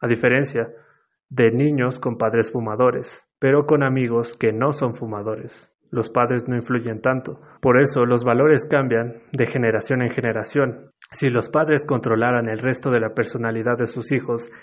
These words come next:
generación tras generación serían muy parecidas. Pero tenemos el movimiento hippie, la exaltación de la igualdad y el movimiento feminista. Esto sucede porque entre grupos de iguales, estas ideas germinan y se convierten en piezas fundamentales de la estructura social.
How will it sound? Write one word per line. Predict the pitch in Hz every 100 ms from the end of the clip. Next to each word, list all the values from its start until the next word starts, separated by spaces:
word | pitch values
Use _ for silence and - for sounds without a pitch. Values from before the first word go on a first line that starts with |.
| - - -
generación | 139 123 120 - 147
tras | 143 135
generación | 143 123 113 110 131
serían | 123 123 123 117
muy | 127
parecidas. | 127 113 104 139 - - - _ _ _ _
Pero | 131 113
tenemos | 123 120 123 123
el | 113
movimiento | 113 110 120 120 113
hippie, | - 143 143 131 -
la | 135 120
exaltación | 117 - 120 117 113 - 143
de | 143
la | 127
igualdad | 113 110 110 127 123 - -
y | 123
el | 117
movimiento | 110 110 117 117 117
feminista. | 127 110 110 135 139 - - - -
Esto | 147 -
sucede | 147 139 - 156 127 120
porque | 131 -
entre | 120 117 117
grupos | 135 151 151 127
de | 123
iguales, | 117 131 117 117 - - -
estas | 135 135 120
ideas | 120 120 120
germinan | - 113 131 135 120 123
y |
se | 113 120
convierten | 123 113 120 120 123
en | 107
piezas | - 135 - 123
fundamentales | 135 117 110 110 117 123 120 123
de | 117
la |
estructura | 110 - 120 135 120
social. | - 123 135 127